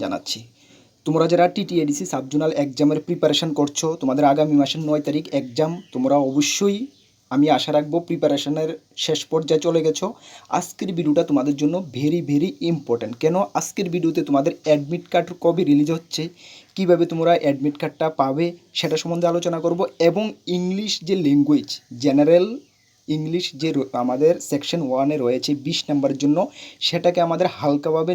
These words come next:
নিলে হবে না। আশা করি তোমরা ঘরে প্র্যাকটিস করছো এবং কোন কোন টপিকগুলো,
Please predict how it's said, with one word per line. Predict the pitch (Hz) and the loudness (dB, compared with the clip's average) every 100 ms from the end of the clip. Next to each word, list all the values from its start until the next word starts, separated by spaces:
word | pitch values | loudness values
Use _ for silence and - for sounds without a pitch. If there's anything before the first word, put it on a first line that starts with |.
| 175 | -2
নিলে | 175 175 143 | 2 2 2
হবে | 143 175 | 0 0
না। | 190 - 147 | -2 -2 -2
আশা | 196 185 | -2 -4
করি | 196 190 | -4 -2
তোমরা | 151 160 180 127 | 0 2 2 0
ঘরে | 139 156 - | -2 -2 -4
প্র্যাকটিস | 147 - 185 - | -6 -6 -6 -2
করছো | 175 - 175 | -2 0 -2
এবং | 185 185 | -2 -4
কোন | 202 202 - | -4 -4 0
কোন | 226 220 - - - - _ 196 | 0 0 -8 -20 -20 -20 _ -2
টপিকগুলো, | 180 220 165 214 | 0 0 -2 -4